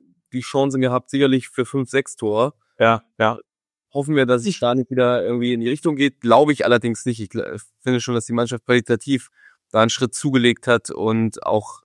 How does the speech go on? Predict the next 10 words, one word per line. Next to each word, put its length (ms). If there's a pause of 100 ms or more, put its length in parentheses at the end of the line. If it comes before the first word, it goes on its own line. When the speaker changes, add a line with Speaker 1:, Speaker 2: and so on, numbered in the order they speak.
(160)
Speaker 1:
in 120
der 80
Lage 360
sein 280
sollte, 420 (800)
da 100
jetzt 180
auch 120
weiter, 540
äh, 40